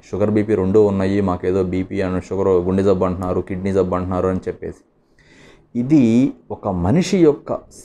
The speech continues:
పేషెంట్గా ఉన్న మనిషి యొక్క మానసిక స్థితి మీద ఎట్లా పనిచేస్తుందంటే, ఈ జబ్బు చిన్నది, షుగర్, బీపీ చిన్నవి, గుండె జబ్బు, పక్షవాతం పెద్దయి, so వాటికి ఏదో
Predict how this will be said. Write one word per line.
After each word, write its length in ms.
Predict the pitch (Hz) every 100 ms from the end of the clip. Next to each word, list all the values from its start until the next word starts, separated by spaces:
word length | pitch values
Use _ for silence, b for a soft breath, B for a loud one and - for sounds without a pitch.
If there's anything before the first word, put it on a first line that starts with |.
| -
పేషెంట్గా 540 | 123 139 151 143 139 135
ఉన్న 220 | 120 113
మనిషి 380 | 95 104 110 123
యొక్క 240 | 110 -
మానసిక 560 | 90 85 123 156 156 143
స్థితి 220 | - 110
మీద 140 | 110
ఎట్లా 180 | 95 123
పనిచేస్తుందంటే, 880 | 123 107 101 - 85 80 82 82 - - b b b _
ఈ 120 | 123
జబ్బు 280 | 120 117 131
చిన్నది, 460 | 151 113 104 101 95 - _ -
షుగర్, 280 | 104 113 110
బీపీ 240 | 104 117
చిన్నవి, 440 | - 95 92 92 - _ -
గుండె 220 | 92 98 101
జబ్బు, 280 | 101 101
పక్షవాతం 480 | 110 95 - 95 -
పెద్దయి, 440 | 101 85 80 87 82 _ b b _ -
so 140 | 92
వాటికి 380 | 92 95 98 104
ఏదో 180 | 110